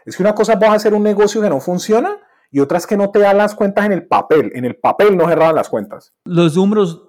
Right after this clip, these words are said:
Speaker 2: no pueden mentir, ¿no? No
Speaker 1: No,
Speaker 2: pueden
Speaker 1: sí, obvio. No, sí, es que hay una cantidad de unknowns. Cu-, cuando mira, ahorita cuando vos haces un negocio, vos ves un emprendedor hoy,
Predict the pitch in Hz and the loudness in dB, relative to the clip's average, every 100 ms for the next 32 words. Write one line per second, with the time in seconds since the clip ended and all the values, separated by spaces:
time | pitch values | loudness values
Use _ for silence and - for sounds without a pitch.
0 | - 170 165 185 170 151 139 240 302 170 | -10 -8 -4 -2 -2 -2 -2 -2 -2 -2
1 | 160 269 - _ _ _ _ _ - 160 | -4 -6 -10 _ _ _ _ _ -8 0
2 | 170 175 139 143 147 139 - - _ - | 2 2 2 4 4 2 0 -10 _ -2
3 | 214 220 240 190 - 220 180 196 196 202 | -2 0 0 -2 0 0 0 0 -2 -2
4 | 233 233 214 160 147 175 185 190 139 101 | -2 -2 -2 0 2 2 0 -2 -2 -8
5 | - _ _ _ - 175 156 190 175 170 | -16 _ _ _ -4 -2 0 0 2 2
6 | 165 - _ _ - - - 156 156 147 | 2 -2 _ _ -20 -20 -8 0 0 0
7 | - 165 208 240 262 202 156 151 196 220 | 0 0 0 -4 -2 0 2 2 -2 -4
8 | 202 202 196 196 196 196 190 - _ _ | -4 -4 -4 -4 -4 -6 -10 -12 _ _
9 | _ _ _ _ _ _ - 170 196 220 | _ _ _ _ _ _ -2 0 2 2
10 | 226 233 226 220 170 131 156 233 359 | 0 -2 -2 0 2 2 4 2 0